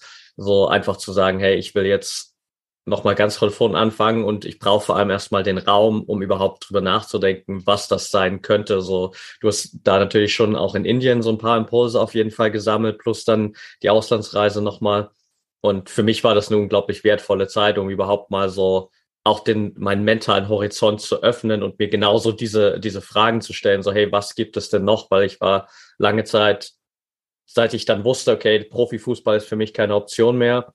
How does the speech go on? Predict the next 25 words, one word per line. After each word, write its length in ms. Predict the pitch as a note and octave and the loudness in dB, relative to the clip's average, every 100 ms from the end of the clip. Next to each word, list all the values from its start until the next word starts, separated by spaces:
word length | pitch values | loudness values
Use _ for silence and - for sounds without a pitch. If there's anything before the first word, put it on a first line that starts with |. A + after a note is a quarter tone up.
| _ _ _ - | _ _ _ 0
war 160 | A2 | 2
ich 160 | G#2+ - | 2 2
halt 160 | G#2 | 0
so 320 | G2 A2 A2+ - _ _ _ _ _ | 0 -2 -2 -6 _ _ _ _ _
begrenzt 600 | G#2 - G#2 A2+ A#2 - | -6 0 0 2 0 -2
auf 200 | F#2+ - | -2 -2
diesen, 420 | G#2+ G#2 G2+ F#2 | -4 -4 -6 -6
ja, 300 | - A2 F#2+ - - | -2 0 -2 -10 -12
Standardweg, 880 | - - G#2+ A#2 G#2 F#2+ G#2+ C3+ - | -6 -2 2 2 0 2 0 0 0
den 340 | G#2+ G#2+ G2+ - | 0 0 -6 -10
wir 320 | G2 G#2+ G2+ | -2 0 2
halt 180 | G#2 G#2 | 0 2
dann 160 | G#2 | 0
vielleicht, 480 | G2+ G2+ G2+ G#2 - | 0 0 0 0 -6
äh, 400 | - F#2+ G2 - | -6 -4 -4 -6
vor 300 | - B2+ B2 | -2 2 4
uns 160 | G#2 G2 | 2 -2
sehen, 360 | G#2 B2 C3 | 0 0 0
weil 440 | G#2 G2 G#2+ F#2 - | 0 0 2 0 -6
die 100 | G2 | -8
ganze 260 | G#2 - | -8 -8
Gesellschaft 520 | G2+ F#2+ G2+ - G2 | -4 0 0 0 -4
uns 100 | F#2 | -6
sagt, 280 | F2+ G2+ - | -2 -2 0
hey, 260 | G2+ G2 | -2 -2